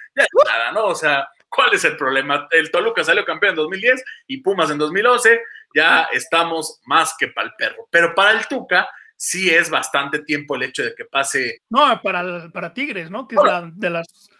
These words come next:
Speaker 1: para
Speaker 2: los equipos más fuertes del fútbol mexicano.
Speaker 1: Sí, sí, sin duda. Pero ahora, yo no estoy de acuerdo nada de que traigan al Piojo Herrera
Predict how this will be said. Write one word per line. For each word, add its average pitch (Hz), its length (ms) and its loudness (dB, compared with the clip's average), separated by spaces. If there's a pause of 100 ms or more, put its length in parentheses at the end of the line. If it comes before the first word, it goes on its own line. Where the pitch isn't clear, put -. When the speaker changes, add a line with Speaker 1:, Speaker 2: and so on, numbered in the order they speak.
(220)
Speaker 1:
para 175 160 4
Speaker 2:
los 180 60 0
equipos 202 240 0
más 208 200 2
fuertes 226 320 2
del 170 140 -2
fútbol 208 240 -2
mexicano. 196 680 -8
Speaker 1:
Sí, 330 160 -6
sí, - 180 -4
sin 139 260 -4
duda. 175 340 2
Pero 165 260 6
ahora, 170 360 4
yo 220 300 6
no 208 180 4
estoy 185 260 0
de 170 60 4
acuerdo 151 540 -2 (100)
nada 208 380 4
de 151 120 0
que 135 100 -8
traigan 160 300 0
al 127 120 -2
Piojo 151 240 -4
Herrera 202 320 2